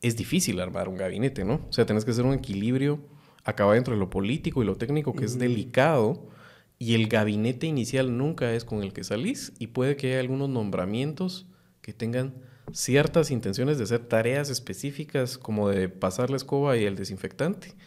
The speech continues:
Speaker 1: antes de que entre alguien a darle profundidad a la visión en, en tu cartera. Puede ser. ¿Cómo miraste este primer gabinete, eh,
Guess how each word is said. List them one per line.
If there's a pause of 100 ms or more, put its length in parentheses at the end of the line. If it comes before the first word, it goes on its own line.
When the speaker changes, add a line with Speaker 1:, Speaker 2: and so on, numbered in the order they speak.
(280)
Speaker 1:
antes
de
que
entre
alguien
a
darle
profundidad
a
la
visión
en,
en
tu
cartera.
Puede
ser. (480)
¿Cómo
miraste
este
primer
gabinete, (540)
eh,